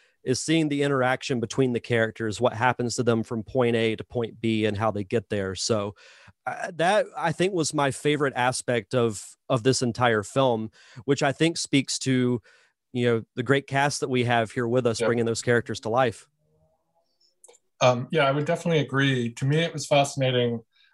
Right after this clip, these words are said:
Speaker 2: We did a callback with the four, these four lead actors, including Jim Tavare, who plays the, the, the owner of the store. And it was so interesting that I forgot I was supposed to be directing it,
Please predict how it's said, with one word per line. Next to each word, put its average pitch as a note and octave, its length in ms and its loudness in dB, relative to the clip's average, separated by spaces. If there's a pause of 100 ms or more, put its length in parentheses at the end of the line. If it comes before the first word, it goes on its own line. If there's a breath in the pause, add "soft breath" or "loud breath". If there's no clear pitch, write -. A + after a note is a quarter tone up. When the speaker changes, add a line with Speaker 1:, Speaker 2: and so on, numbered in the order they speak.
(180)
Speaker 2:
We C3 220 -4
did D#3 160 4
a B2+ 60 2
callback C#3+ 720 0 (160)
with A#2 200 -4
the G#2 80 -4
four, A2+ 560 2
these A2+ 220 -2
four A2 500 0
lead A2+ 160 -2
actors, G#2+ 560 0
including A2+ 560 2
Jim G#2+ 280 2
Tavare, G#2 520 0 (180)
who C#3+ 80 2
plays A#2+ 420 0
the, A2 300 -4 (160)
the, G#2 260 -2 (120)
the A2+ 100 2
owner A2+ 300 2
of G#2 100 -2
the G#2+ 80 -4
store. G#2 480 0 (720 loud breath)
And A#2+ 340 2 (120)
it C#3+ 140 0
was C3+ 180 0
so D3 200 2
interesting B2 560 -2
that G#2+ 100 0
I G#2+ 100 6
forgot A2 500 0
I A#2+ 80 -2
was A2 180 -4
supposed A#2 320 2
to - 60 -12
be A#2 120 6
directing G#2+ 480 0
it, C3 200 2